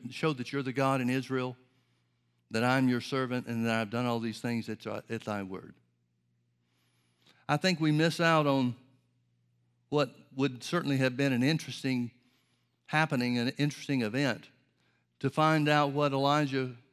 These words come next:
or what God would have told Elijah to do if he then prayed and said, "Okay, now what? I've done what you told me to do with the contest.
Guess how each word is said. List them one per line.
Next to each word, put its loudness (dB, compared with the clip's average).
or -2
what -2
God 2
would -2
have -4
told -2
Elijah 0
to -6
do -2
if -4
he 0
then 2
prayed 0
and 0
said, 0
"Okay, -2
now 0
what? -4
I've -2
done 2
what -2
you -14
told 0
me 0
to -4
do -2
with -4
the -6
contest. -2